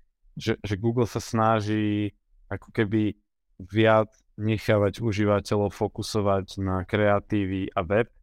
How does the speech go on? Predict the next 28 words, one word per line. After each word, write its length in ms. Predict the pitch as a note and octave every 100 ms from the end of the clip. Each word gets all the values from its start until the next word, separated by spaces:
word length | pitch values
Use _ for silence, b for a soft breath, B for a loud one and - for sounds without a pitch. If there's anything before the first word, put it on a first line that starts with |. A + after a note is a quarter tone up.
| _ _ _
a 60 | G#2
nie 220 | G#2 A2 A2
na 160 | G2+
to, 220 | G2+ G2+
aby 80 | G2
si 100 | -
nastavovali 640 | G2+ F#2+ - G2+ G2 G2
kampane. 640 | G2+ F2+ F2+ A2+ A#2 A#2+ - _ _ _ _ B2+
Uvidíme, 320 | B2+ B2+ A#2+
aká 240 | A#2+ A#2
bude 160 | A2+ A2
budúcnosť. 760 | G#2 G#2 G2 - F2 - - -
E, 80 | G2+ F#2 F#2 F#2 -
tým, 240 | A2 G#2+
že 340 | G2 G2+ G2 - _ _ -
najčastejšie 800 | G2 G#2+ A2 G#2+ A2 - A2 G2+
používanou 640 | - G#2 G#2+ G#2 G#2 G#2 G#2
reklamou 540 | G#2 G2 G#2+ G2+ G2
v 80 | F#2+
rámci 560 | G2 F#2+ F#2+ - G2+ F#2+
Google 440 | G2+ G2 G2 G2
Ads 120 | F2
je 100 | F#2+ F#2
vyhľadávanie 880 | G2 G2+ G2 F#2+ F#2+ F#2+ G#2 A#2 A#2+ - - _ _ _ _ -
a 400 | G2 F#2+ F#2+ - - -
môže 400 | A2 A2+ A#2 A2
dôjsť, 640 | A2 A2 A2 A2+ G#2+ - G2+
nemusí, 580 | G2+ A2 - B2 B2